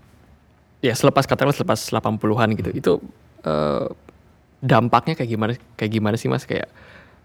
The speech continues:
Speaker 1: eh, apa yang, eh, mereka berhasil katakanlah ganggu gitu atau
Speaker 2: Ya.
Speaker 1: dobrak? Terutama, eh, tadi karena,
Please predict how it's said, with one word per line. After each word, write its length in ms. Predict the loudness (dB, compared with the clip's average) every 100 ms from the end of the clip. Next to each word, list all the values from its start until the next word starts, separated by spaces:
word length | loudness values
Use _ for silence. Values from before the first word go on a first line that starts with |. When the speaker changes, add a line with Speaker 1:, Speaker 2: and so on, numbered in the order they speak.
| _ -6
Speaker 1:
eh, 600 | -4 -4 -4 -4 -4 -6 -10 -20 -20 -20 _ _ _
apa 360 | -2 -2 4 6
yang, 420 | 8 4 2 -4 -10 -20 -20 _ _ -4
eh, 320 | -2 0 0
mereka 400 | 2 2 4 0 0 -18 -20 -20 _
berhasil 400 | 2 4 6 2
katakanlah 340 | 2 0 2 2
ganggu 400 | 2 2 2 2
gitu 180 | 0 -8
atau 200 | -6 -2
Speaker 2:
Ya. 40 | 2
Speaker 1:
dobrak? 420 | 2 4 2 -2 -20 -20 -20 -20 _
Terutama, 380 | 2 4 4 2 0
eh, 180 | 0 0
tadi 180 | 2 0
karena, 360 | 0 0 -2